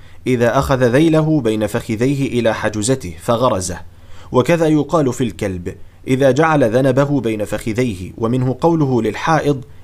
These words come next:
"استثفري". وقال عثمان بن عمرو بن فارس عن مستمر بن الريان عن أبي الجوزاء عن ابن مسعود قال: "انطلقت مع رسول الله صلى الله عليه وسلم ليلة الجن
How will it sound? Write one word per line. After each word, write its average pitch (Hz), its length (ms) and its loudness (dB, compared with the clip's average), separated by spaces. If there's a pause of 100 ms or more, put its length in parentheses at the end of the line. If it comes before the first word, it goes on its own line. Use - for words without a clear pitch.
(140)
"استثفري". 143 720 0 (680)
وقال 156 360 4
عثمان 156 460 0
بن 127 180 -2
عمرو 135 260 0
بن 110 180 -4
فارس 147 560 -2
عن 110 180 -2
مستمر 143 520 0
بن 120 160 -2
الريان 117 680 0
عن 98 160 -6
أبي 110 160 -4
الجوزاء 117 640 0
عن 110 140 -2
ابن 101 240 -4
مسعود 135 420 0
قال: 113 420 0 (580)
"انطلقت 165 480 2
مع 135 220 2
رسول 131 320 0
الله 123 320 0
صلى 113 240 -2
الله 120 320 0
عليه 98 220 -6
وسلم 139 480 0
ليلة 127 400 0
الجن 120 500 0